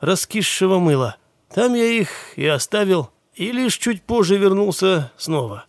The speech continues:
Я подумал, может быть, это что-то значит. Решил показать их всем, чтобы там это не было.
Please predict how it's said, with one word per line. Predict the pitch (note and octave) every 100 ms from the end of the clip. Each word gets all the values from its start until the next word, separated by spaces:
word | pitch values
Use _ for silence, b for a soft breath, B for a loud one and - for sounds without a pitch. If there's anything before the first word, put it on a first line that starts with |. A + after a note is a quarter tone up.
| -
Я | G#3
подумал, | G#3 A#3+ A#3 A3 G#3
может | A3+ F#3 G3
быть, | G3+ G#3+
это | F#3 G3+
что-то | - G#3 F3+
значит. | E3+ A3 A3 C3+ _ -
Решил | F#3 D3+ C4
показать | G#3 G3+ E3 G#3 G3+
их | B2+
всем, | - D#3 C3+ - _
чтобы | - - G3 E3
там | D#3 D3+
это | D3+ C#3
не | D3+ A#2+
было. | A#2 A2